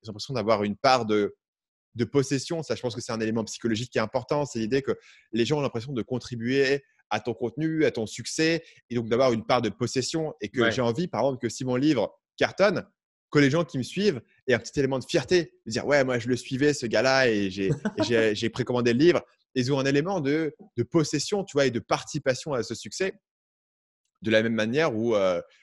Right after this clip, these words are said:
Speaker 1: où voilà, ou si, ou si t'es, t'es fan de, d'un, d'un, d'un auteur et, et son dernier livre cartonne, tu,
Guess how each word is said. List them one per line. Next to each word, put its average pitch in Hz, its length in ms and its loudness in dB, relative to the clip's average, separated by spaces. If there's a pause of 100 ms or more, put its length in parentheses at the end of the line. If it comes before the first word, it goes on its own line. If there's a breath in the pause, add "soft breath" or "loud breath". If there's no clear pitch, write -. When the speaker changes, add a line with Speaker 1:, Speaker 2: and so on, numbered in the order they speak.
(260 soft breath)
Speaker 1:
où 127 60 -4
voilà, 165 220 0
ou 127 60 0
si, 117 240 -8
ou 123 100 -4
si 113 160 -8
t'es, 110 200 0
t'es 107 120 -4
fan 123 300 0
de, 104 200 0
d'un, 92 340 -4
d'un, 92 540 -6 (340)
d'un 101 180 -6
auteur 131 520 2
et, 90 140 0 (300 soft breath)
et 110 60 -10
son 107 160 -10
dernier 107 240 2
livre 107 320 0
cartonne, 139 720 2
tu, 101 200 -12